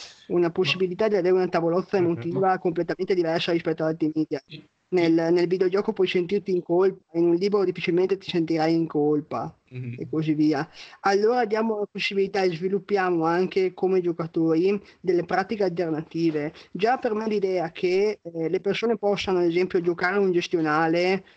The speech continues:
Speaker 1: o a un G D R, dandosi delle regole non previste dal gioco per migliorare o cambiare l'esperienza o creare un livello di sfida, o
Speaker 4: Mhm.
Speaker 1: che si possono creare esperienze puramente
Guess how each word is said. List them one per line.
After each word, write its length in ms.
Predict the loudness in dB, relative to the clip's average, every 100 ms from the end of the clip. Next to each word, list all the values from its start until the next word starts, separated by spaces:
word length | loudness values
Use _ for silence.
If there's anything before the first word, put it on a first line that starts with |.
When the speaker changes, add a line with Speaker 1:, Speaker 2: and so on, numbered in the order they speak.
| -20 -8
Speaker 1:
o 340 | -2 0 0
a 120 | 0 2
un 160 | 2
G 140 | 0 0
D 140 | 0
R, 640 | 0 2 0 0 0 0 -2 _
dandosi 520 | -4 0 2 0 0
delle 260 | 0 0 0
regole 400 | 0 0 2 2
non 160 | 2
previste 400 | 0 0 0 0
dal 140 | -2 -2
gioco 520 | -2 -2 0 0 0
per 180 | 2 2
migliorare 500 | 2 2 2 2 2
o 40 |
cambiare 380 | 2 0 2 0
l'esperienza 840 | -2 -2 -2 0 0 2 0 0
o 60 | -2
creare 240 | 0 0
un 80 | 2
livello 280 | 2 2 0
di 80 | -2
sfida, 560 | -4 0 0 -2 -8 -12 -20 -20 _
o 320 | 0 2 2 0
Speaker 4:
Mhm. 40 |
Speaker 1:
che 440 | 0 2 2 2 0
si 160 | -4
possono 420 | -2 -2 -2 -2
creare 400 | -2 -4 -6 -10 -14
esperienze 600 | -10 -2 0 0 0 -2
puramente 680 | -2 0 0 0 0 0